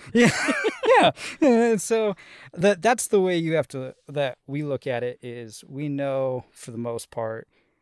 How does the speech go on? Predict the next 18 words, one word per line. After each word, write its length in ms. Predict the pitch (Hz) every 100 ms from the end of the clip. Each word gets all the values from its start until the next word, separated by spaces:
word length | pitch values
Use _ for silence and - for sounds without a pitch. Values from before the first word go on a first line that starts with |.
| _ _
our 100 | 120
live 360 | 113 113 123 131
action 420 | 117 104 - 123
coverage 720 | - - 110 107 104 107 - -
is 160 | 117 107
going 280 | 113 113
to 100 | -
be 260 | 113 117 113
on 460 | 117 113 107 107 - _ _ _
the 80 | -
broadcast 560 | 120 113 123 139 - -
and 60 | 139
the 20 |
stream, 460 | - 123 120 120 - _ _ _ _
which 220 | 120 110 123
we 100 | 113
have, 320 | 110 107 120
like, 180 | 117